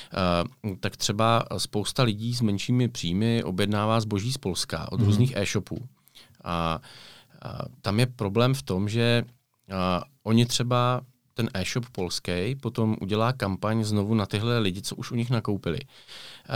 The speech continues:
Speaker 1: fyzicky jim pošle zboží, který si neobjednali, a jenom jim pošle S M S ku, eh, "Vaše zboží bude doručeno v ten a v ten den." A to je takový jako phishing jako fyzický, není to úplně virtuální, ale děje se to taky. A pak si představte babičku na vesnici, která
Speaker 2: Hmm.
Speaker 1: prostě, eh,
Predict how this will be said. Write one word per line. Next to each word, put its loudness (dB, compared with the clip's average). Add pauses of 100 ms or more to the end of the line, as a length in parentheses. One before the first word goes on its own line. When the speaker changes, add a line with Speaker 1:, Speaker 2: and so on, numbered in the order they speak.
(140)
Speaker 1:
fyzicky 0
jim 2
pošle 0
zboží, 2 (100)
který -4
si 0
neobjednali, 2 (520)
a 0
jenom 4
jim 6
pošle 0
S -4
M 2
S -6
ku, -2
eh, 2
"Vaše 0
zboží -2
bude -2
doručeno 0
v -10
ten -2
a 0
v -12
ten -2
den." -2 (400)
A -6
to 0
je -2
takový 4
jako 2
phishing 2
jako -4
fyzický, 0
není 2
to 0
úplně 0
virtuální, 0 (320)
ale 2
děje 4
se 4
to 0
taky. -2 (320)
A -6
pak 0
si 0
představte 0
babičku 0
na 4
vesnici, 0
která 2
Speaker 2:
Hmm. 10
Speaker 1:
prostě, 2
eh, 0